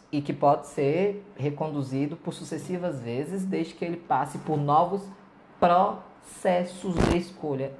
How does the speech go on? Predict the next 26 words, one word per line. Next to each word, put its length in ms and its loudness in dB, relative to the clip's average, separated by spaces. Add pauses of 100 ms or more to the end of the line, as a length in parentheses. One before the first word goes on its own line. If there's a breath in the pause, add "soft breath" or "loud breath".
(160)
e 460 -4
não 320 0
por 300 -2
eleição. 640 -4 (440 loud breath)
Falar 540 4
em 60 -8
eleição 560 -6
vai 160 -4
estar 260 -10
errado. 380 -12 (320 loud breath)
"Oi, 80 -2
professora, 580 0 (380 loud breath)
você 220 0
acha 180 4
que 340 -2
um 80 4
examinador 440 0
pode 240 0
colocar 320 2
isso 160 -4
em 80 -6
prova 280 2
só 140 0
pra 100 -2
gente 140 -2
já?" 240 0